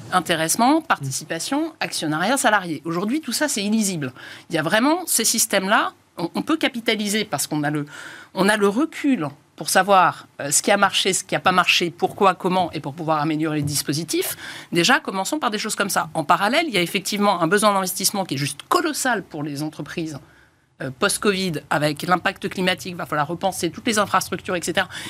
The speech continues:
Et pas que les entreprises, je veux dire, ça va être pareil au niveau public. Tout à l'heure, on citait l'exemple. Euh, aujourd'hui, euh, tu, tu vis en dehors de Paris. Tu veux venir travailler à Paris. Euh, moi, je veux bien.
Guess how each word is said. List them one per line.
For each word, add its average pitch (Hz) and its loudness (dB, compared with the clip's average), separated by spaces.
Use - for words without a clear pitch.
Et - -6
pas 214 2
que - -12
les 170 -8
entreprises, 302 -6
je 208 -6
veux 185 -6
dire, 180 -4
ça 156 -4
va 165 -6
être - -10
pareil 175 0
au 170 0
niveau 165 0
public. 311 0
Tout 214 -2
à 240 6
l'heure, 277 4
on 214 2
citait - 2
l'exemple. 170 0
Euh, 165 0
aujourd'hui, 233 2
euh, 160 0
tu, 190 -4
tu 220 2
vis 254 6
en 226 4
dehors 220 4
de 202 4
Paris. 156 0
Tu - 0
veux 190 6
venir 262 6
travailler 202 2
à 185 2
Paris. 160 0
Euh, 139 -2
moi, 175 -2
je 151 0
veux 185 2
bien. 330 2